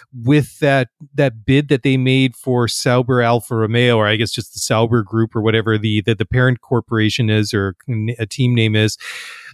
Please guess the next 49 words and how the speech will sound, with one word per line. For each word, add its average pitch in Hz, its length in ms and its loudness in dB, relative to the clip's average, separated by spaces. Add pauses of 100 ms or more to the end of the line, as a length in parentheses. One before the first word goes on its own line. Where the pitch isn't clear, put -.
um, 113 440 0
and, 190 160 2
and 202 160 0
what's 254 280 0
the, 180 680 0
what's 175 160 -2
the 196 100 0
name 143 400 2
of 123 220 -2
the 135 120 0
company 131 520 -2
that 120 260 -2
took - 260 -6
over 123 240 2
them? 117 140 -2
'Cause 139 100 -6
I 160 80 2
guess 175 180 0
Peter 147 320 -4
Sauber's 131 440 0
not 123 140 0
in 110 60 -8
charge 120 400 0
anymore. 113 360 0
It's 110 100 -2
got 127 180 -2
some 113 500 -2
funny, 113 720 0 (540)
funny 120 280 2
name 117 240 2
now. 107 140 2
It's, 107 120 -2
it's - 160 -2
right 120 140 2
on 110 100 2
the 107 60 0
tip - 240 -8
of 107 80 -6
my 101 140 -6
tongue. 107 260 -4
It'll 98 160 -6
probably 107 500 -4
come 107 200 -4
back 104 300 -2
to - 80 -6
me. 110 180 2
So, 127 180 0
I 120 60 2
mean, 120 160 0